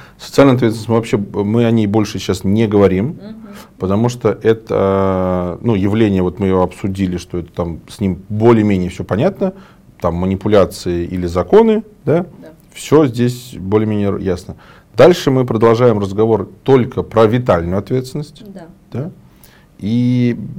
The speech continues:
Speaker 1: сначала речь о тех, кто, а, эту витальную ответственность на себя, ну, стремится не, не брать или недостаточно берёт, да?
Speaker 2: Да.
Speaker 1: М, э,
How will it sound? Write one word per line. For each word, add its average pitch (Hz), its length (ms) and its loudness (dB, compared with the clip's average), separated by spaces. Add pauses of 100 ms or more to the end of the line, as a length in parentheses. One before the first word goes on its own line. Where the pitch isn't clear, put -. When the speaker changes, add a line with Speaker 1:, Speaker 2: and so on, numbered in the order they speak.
Speaker 1:
сначала 190 560 6
речь 147 300 2
о 160 120 2
тех, 190 340 0
кто, 151 460 -4 (500)
а, 104 800 -4
эту 123 240 -2
витальную 107 380 0
ответственность 147 380 -4
на 107 60 -4
себя, 135 440 0
ну, 123 220 -6
стремится 143 580 -4
не, 123 100 0
не 117 300 -2
брать 165 340 2
или 110 120 0
недостаточно 117 840 2
берёт, 82 380 -8
да? 107 180 -6
Speaker 2:
Да. 160 200 -14 (640)
Speaker 1:
М, 104 200 -8
э, 101 640 -4